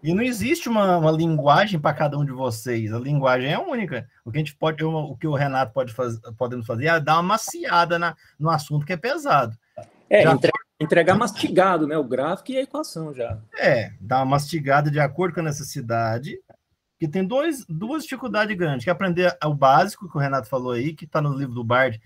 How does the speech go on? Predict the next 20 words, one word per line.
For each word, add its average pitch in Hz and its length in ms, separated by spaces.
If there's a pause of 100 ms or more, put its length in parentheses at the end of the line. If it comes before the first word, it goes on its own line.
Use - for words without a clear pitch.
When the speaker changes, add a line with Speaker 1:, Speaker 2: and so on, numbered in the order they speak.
(180)
Speaker 1:
que - 80
é 147 60
pra 160 100
experimentos 147 560
idealizados, 135 840 (600)
experimento 151 520
usando 139 240
gota 143 260
de 135 80
mercúrio, 151 640
coisa 151 240
do 123 100
tipo, 214 300 (840)
e 151 100
aí 180 180
trazer 208 440
essa 254 240
realidade 190 800
para 170 200
os, 151 200